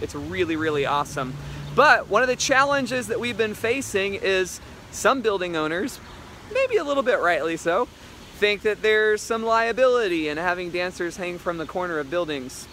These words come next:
Fortunately, Bandaloop is an expert at this, and they know exactly what they're doing, but a lot of people don't know that. So we've been going kind of one building at a time through downtown Orlando and talking to building owners and going through the process of trying to convince them to a yes.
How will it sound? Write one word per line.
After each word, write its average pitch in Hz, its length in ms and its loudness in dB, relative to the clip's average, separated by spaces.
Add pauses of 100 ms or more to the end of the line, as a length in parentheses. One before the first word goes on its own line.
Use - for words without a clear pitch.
(240)
Fortunately, 196 640 2
Bandaloop 165 540 -2
is 131 140 -10
an 139 60 -4
expert 156 380 -2
at 117 80 -8
this, 143 320 -4
and 151 100 -6
they 151 60 -2
know 165 140 0
exactly 165 440 -2
what 151 180 -2
they're 139 100 -2
doing, 139 360 -6 (460)
but 175 80 -2
a 180 60 2
lot 185 160 4
of 185 80 0
people 185 240 -4
don't 170 180 -2
know 160 160 0
that. 160 220 -2 (260)
So 208 180 4
we've 233 240 -2
been 226 300 0
going 214 440 2
kind 214 200 0
of 165 160 -4
one 190 280 0
building 190 420 0
at 220 40 0
a 226 80 2
time 185 440 0
through 185 180 -4
downtown 180 480 0
Orlando 180 680 0
and 143 160 -6
talking 156 380 -2
to 202 60 0
building 180 460 -2
owners 185 540 -2
and 147 120 -4 (480)
going 190 260 4
through 220 160 -8
the 202 100 0
process 208 600 0
of 180 120 -6
trying 190 400 -2
to 190 80 -2
convince 175 460 -4
them 185 260 -2
to 180 320 -6
a 170 100 2
yes. 147 680 -2